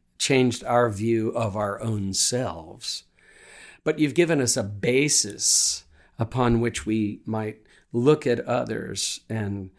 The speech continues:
um, value others. Every single human life, from the womb to the tomb, has intrinsic value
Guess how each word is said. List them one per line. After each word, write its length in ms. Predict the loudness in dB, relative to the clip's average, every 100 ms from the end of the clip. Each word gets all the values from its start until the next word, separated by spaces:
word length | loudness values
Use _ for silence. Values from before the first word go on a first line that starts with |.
| _ _ -14
um, 520 | -12 -10 -14 -16 -14
value 1040 | -8 -4 0 2 4 2 2 0 -4 -8 -6
others. 880 | -6 -6 -10 -14 -12 -8 -8 -10 -16 _ _ _ -2
Every 680 | 2 2 0 -6 -4 -4 -2
single 460 | 0 2 4 4
human 300 | 4 4 4
life, 240 | 2 0 0
from 300 | 0 2 2
the 80 | 2
womb 640 | 2 2 0 -2 -8 -12 -16 _ _ _ _ _
to 300 | -2 0 0
the 140 | -2 -6
tomb, 760 | -8 -8 -8 -10 -12 -14 -16 -20 _ _ -20 -20 -12
has 280 | -2 2 4
intrinsic 840 | 4 4 2 2 4 2 0 -2
value 720 | -4 -4 -4 -4 -6 -12 -16